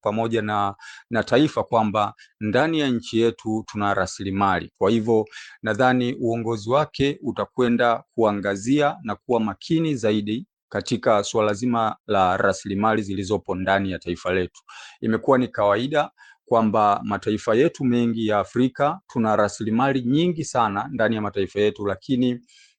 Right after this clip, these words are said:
uh, huwezi kuona tija. Tuna madini, tuna misitu, tuna,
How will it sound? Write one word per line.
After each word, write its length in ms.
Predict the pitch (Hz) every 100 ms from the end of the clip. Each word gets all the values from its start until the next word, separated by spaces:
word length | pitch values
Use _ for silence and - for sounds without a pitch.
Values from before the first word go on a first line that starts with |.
| -
uh, 300 | 120 113 107 101
huwezi 400 | 120 147 147 147
kuona 460 | - 131 127 120
tija. 600 | - - 127 107 90 - -
Tuna 220 | 107 101
madini, 720 | 101 120 123 131 139 160 190
tuna 1200 | - 120 107 104 95 90 87 - 92 95 90 - -
misitu, 880 | - 98 92 - 156 - 160 165 170 -
tuna, 420 | 131 120 113